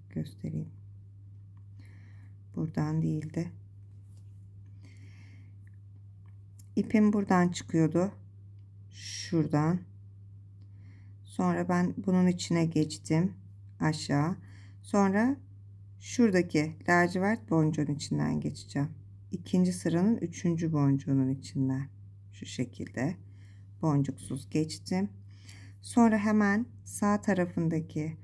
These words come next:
mavi boncuğun içinden geçeceğim. Şöyle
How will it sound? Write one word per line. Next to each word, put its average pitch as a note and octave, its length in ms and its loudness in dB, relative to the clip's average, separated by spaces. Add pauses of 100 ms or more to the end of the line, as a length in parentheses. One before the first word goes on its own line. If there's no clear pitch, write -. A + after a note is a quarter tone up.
(440)
mavi E3+ 460 2
boncuğun D#3+ 500 0
içinden C#3 600 0
geçeceğim. D3+ 600 -6 (460)
Şöyle D3 760 -6